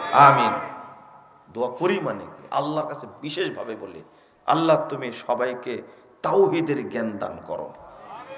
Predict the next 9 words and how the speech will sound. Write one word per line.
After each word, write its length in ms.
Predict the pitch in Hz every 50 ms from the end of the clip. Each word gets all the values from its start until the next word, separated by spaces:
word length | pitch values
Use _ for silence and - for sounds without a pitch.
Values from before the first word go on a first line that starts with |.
| 269 - - - - - _ _ - - - - -
আপনি 460 | - - 135 135 - - 165 175 175
আমার 380 | 165 170 165 170 160 151 131
জাল 260 | - 135 135 147 160 151
থেকে 240 | - 156 151 151
বের 160 | 151 147 143 139
হতে 180 | 143 135 135
পারবেন 280 | 131 139 131 127 127 127
না 100 | 127 120
ইনশাআল্লাহ, 720 | 123 123 - - - - 131 120 113 107 95 87 76 -